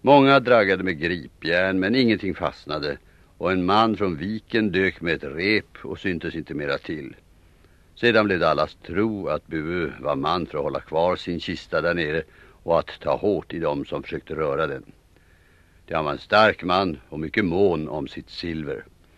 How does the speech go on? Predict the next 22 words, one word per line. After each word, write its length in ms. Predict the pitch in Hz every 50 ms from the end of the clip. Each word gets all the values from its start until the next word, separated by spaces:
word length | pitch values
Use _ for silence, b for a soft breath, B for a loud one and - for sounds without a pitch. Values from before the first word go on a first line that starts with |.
| b b b b b b
och 140 | 78 -
kunniga 500 | - - 110 87 76 82 95 92 104 104
män 280 | 92 82 78 82 82 82
är 220 | 80 80 82 85
ense 220 | 73 62 - - 87
om 120 | 80 78
att 160 | 76 73 - - -
högboars 1080 | - - 95 101 87 76 73 71 76 85 82 80 110 120 110 107 101 87 76 - - - - -
styrka 580 | - - - 80 69 62 - - - 80 73
är 140 | - 76 76
för 140 | - 82 78
mer 280 | 73 87 95 95 87
än 400 | 82 78 78 71 71 71 69 69
levandes. 640 | 71 80 69 64 64 80 80 80 69 65 - - - - _ B B B B B B B B B B B B B B B B
Och 140 | - 110 98
så 100 | 131 127
må 80 | 123 117
det 100 | 113 98
vara 200 | 85 78 78 80
med 140 | 80 78
Bue 180 | 71 69 65 76
också, 400 | 78 73 - - - 90 82 76